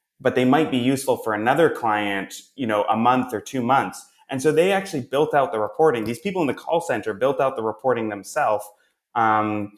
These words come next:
and, and did the analysis. And the company then saw it and jumped on board.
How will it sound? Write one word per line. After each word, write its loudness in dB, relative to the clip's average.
and, 0
and -4
did 0
the -2
analysis. -2
And -6
the -6
company -4
then -4
saw 4
it -4
and -10
jumped -4
on -2
board. 0